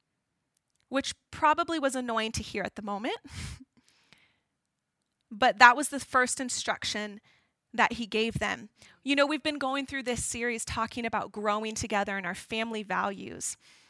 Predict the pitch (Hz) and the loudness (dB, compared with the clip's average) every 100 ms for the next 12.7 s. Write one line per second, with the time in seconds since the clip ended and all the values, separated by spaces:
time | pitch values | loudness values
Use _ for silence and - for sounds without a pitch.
0 | _ - 233 226 226 233 202 185 240 226 | _ -4 0 2 0 0 -2 0 4 6
1 | - - 262 254 - 233 226 214 - 226 | 6 2 0 0 0 -2 0 -2 0 -2
2 | 220 208 214 202 - 214 202 196 - - | -2 0 0 0 0 2 2 0 -6 -12
3 | 220 247 262 285 285 247 226 220 196 - | -2 2 2 2 -2 -4 -2 0 -2 -2
4 | 202 - 226 226 247 208 - 202 202 226 | -8 -2 2 4 4 0 -4 -10 0 4
5 | 233 214 - - - - 208 196 202 208 | 4 2 -4 -12 -10 -4 -2 -2 -6 -6
6 | 233 262 190 175 - - - - _ - | -6 -8 -10 -12 -10 -10 -10 -18 _ 2
7 | 277 294 - 285 311 302 - 262 254 269 | 4 4 4 2 2 -2 -2 2 4 4
8 | 247 - 233 208 - 285 277 269 220 214 | 2 0 -2 -6 -4 -2 -2 -2 -4 -4
9 | 220 269 - - - 190 190 311 - _ | -4 -4 -6 -14 -4 2 2 2 -2 _
10 | _ - _ _ _ _ _ 226 277 320 | _ -20 _ _ _ _ _ -6 0 2
11 | 349 277 302 285 - 240 247 233 240 294 | 2 0 -2 -2 -4 -14 -10 -6 -4 -2
12 | 302 320 - 247 233 214 202 | -4 -4 -2 2 2 2 -2